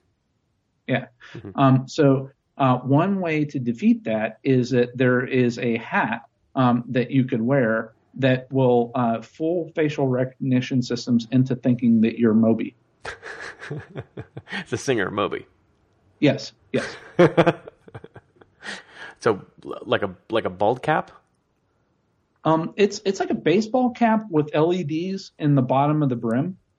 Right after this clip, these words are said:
Speaker 1: And then what it would do is it would, the L E Ds would project,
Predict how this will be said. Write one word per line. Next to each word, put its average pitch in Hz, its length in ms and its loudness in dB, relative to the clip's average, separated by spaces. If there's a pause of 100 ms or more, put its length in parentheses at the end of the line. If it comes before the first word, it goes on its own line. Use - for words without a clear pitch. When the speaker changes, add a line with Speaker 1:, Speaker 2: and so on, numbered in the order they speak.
(280)
Speaker 1:
And 151 120 4
then 151 120 4
what 170 160 4
it 180 120 -2
would 143 160 2
do 196 220 4
is 131 160 4
it 143 40 2
would, 131 280 0
the 131 160 2
L 160 160 4
E 151 100 6
Ds 165 300 -4
would 127 220 -2
project, 139 520 0